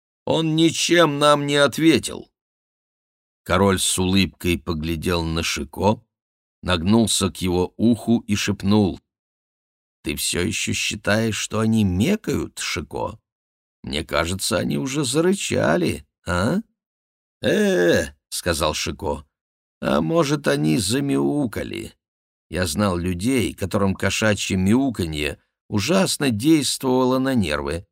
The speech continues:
Может быть, господин Бюсси относится к таким людям? Вот почему он и вышел, не ответив». «Ты так думаешь?» —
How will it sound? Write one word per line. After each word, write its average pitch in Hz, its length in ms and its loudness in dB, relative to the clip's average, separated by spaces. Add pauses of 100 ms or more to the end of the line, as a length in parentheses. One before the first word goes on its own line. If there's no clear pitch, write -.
(540)
Может 85 340 -2
быть, 80 180 -4
господин 90 540 -2
Бюсси 82 540 -4
относится 85 840 -4
к - 60 -20
таким 98 400 -2
людям? 113 480 -6 (500)
Вот 165 260 0
почему 98 400 0
он 98 160 4
и 98 40 4
вышел, 90 460 -2
не 101 120 2
ответив». 120 640 -6 (640)
«Ты 82 120 -2
так 69 260 -10
думаешь?» — 104 600 -6